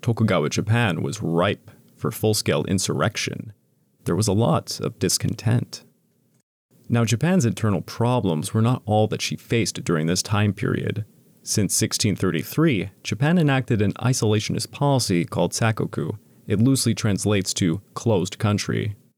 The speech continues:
This policy would reign for over two hundred and fourteen years, where no one was allowed to leave Japan and only a few select people could come to Japan via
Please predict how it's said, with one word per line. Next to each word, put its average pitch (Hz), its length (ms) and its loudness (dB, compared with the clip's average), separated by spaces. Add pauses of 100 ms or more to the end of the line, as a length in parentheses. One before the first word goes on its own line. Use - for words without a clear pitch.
(1160)
This 147 180 2
policy 117 560 2
would 95 240 2
reign 117 300 4
for 101 240 2
over 101 260 2
two 208 240 2
hundred 147 400 0
and 92 140 0
fourteen 117 440 2
years, 107 640 2
where 104 300 2 (200)
no 127 140 4
one 127 160 4
was 104 140 2
allowed 98 360 4
to 90 140 -4
leave 113 400 4
Japan 90 540 0
and - 120 0
only 190 260 4
a 107 40 2
few 135 240 0
select 95 380 2
people - 480 0
could - 200 -2
come 135 260 2
to 117 100 0
Japan 95 520 0
via 101 480 2